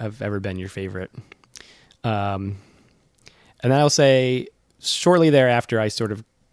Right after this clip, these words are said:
came into my own for liking some of these other bands. Um, my first C D ever was not a nu metal band. Uh, it was the Beastie Boys, Hello Nasty, the song Intergalactic on it. Uh, but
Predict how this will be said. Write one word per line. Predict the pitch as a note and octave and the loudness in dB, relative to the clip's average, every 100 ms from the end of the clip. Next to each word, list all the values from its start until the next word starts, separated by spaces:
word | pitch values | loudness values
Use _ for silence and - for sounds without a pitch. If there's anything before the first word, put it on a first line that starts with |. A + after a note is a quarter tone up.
| _ - | _ -10
came | A#2+ A2 | -4 -2
into | G#2+ | -2
my | G2+ | -2
own | A2+ A2+ | -2 -2
for | G#2+ A2+ | -2 -2
liking | A2 G#2 G#2+ G#2 | -2 -2 -4 -4
some | - G2+ | -6 -8
of | G2+ | -6
these | G2+ | -6
other | G2 G2 | -6 -6
bands. | F#2 F#2 F#2 G2 - - _ _ _ _ _ _ _ _ | -8 -10 -10 -12 -16 -20 _ _ _ _ _ _ _ _
Um, | A2+ G2+ G2 F#2+ F#2+ F#2+ _ _ _ _ _ _ _ - | -2 -2 -2 -6 -10 -12 _ _ _ _ _ _ _ -10
my | A#2+ A#2+ | -4 2
first | D#3+ - | 2 4
C | |
D | C3+ B2+ | 2 4
ever | B2+ A#2+ A2+ | 2 2 2
was | G#2+ G2+ - | 0 -2 -2
not | A#2 B2 B2 | 2 4 2
a | A#2 | 0
nu | G#2 | -2
metal | G2 G2 G2 | -2 -4 -4
band. | F#2+ F#2 F#2+ - - | -6 -6 -10 -14 -12
Uh, | A2 G2 | -10 -8
it | - | -8
was | G2+ F#2+ G#2+ | -6 -8 -8
the | G2+ | -6
Beastie | A2 - | -4 -4
Boys, | G#2 F#2+ F#2 F#2+ - - | -4 -6 -6 -8 -10 -10
Hello | A2 G2 | -10 -8
Nasty, | F#2+ F#2+ - F2+ E2+ F#2 - _ | -6 -8 -8 -8 -10 -10 -16 _
the | - | -12
song | G#2 G#2 | -10 -8
Intergalactic | G#2 G2+ G2+ A#2 - D3 | -6 -4 -4 -6 -6 -8
on | D3+ D#3 | -6 -6
it. | E3+ - _ _ _ - - - - - - _ _ | -8 -14 _ _ _ -20 -20 -20 -20 -20 -20 _ _
Uh, | A#2+ A2 G#2+ | -2 0 -2
but | G#2+ A#2+ | 0 -2